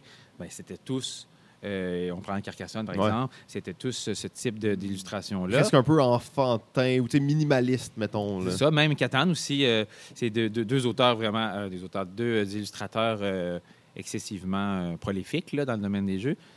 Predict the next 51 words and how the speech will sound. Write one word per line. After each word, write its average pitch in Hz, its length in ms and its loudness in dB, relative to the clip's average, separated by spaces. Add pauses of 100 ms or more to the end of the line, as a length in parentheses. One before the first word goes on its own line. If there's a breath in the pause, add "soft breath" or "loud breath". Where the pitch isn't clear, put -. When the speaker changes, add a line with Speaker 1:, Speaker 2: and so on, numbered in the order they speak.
(680 soft breath)
Speaker 1:
Ils 98 80 -4
en 95 60 -2
ont 87 40 -6
fait, 98 160 -8
euh, 90 260 -6
beaucoup 98 260 -8
de 110 40 -10
boîtes, 120 300 4 (560)
mais 107 100 -6
c'est 107 160 -8
pas, 127 140 -2
euh, 110 420 2
à 95 40 0
première, 110 600 2
euh, 95 200 -4
a - 20 -8
priori, 117 400 -6
là, 117 100 -2
ce - 140 -8
qui, 98 260 -4
ce - 100 -12
qui, 98 240 -6
ce - 60 -16
qui - 80 -6
est - 20 -2
l'attrait 95 300 -4
ici 113 300 -8
au, 92 220 -6
au - 20 -10
Québec. 107 340 -2 (920 loud breath)
Donc, 104 240 -2
euh, 92 300 -2 (160)
c'est 101 120 -12
déstabilisant 101 680 -4
parce - 160 -10
que 87 320 -6
<laughs> 101 340 -4
il - 60 -12
y - 20 -4
a - 20 -6
des 98 120 -10
très, - 180 -4
très, - 100 -10
très 110 140 -8
bons 101 240 -4
jeux 117 220 -6 (280 loud breath)
avec 92 220 -6
des 95 80 -8
fois 120 140 -4
un 110 40 -2
visuel 92 540 -6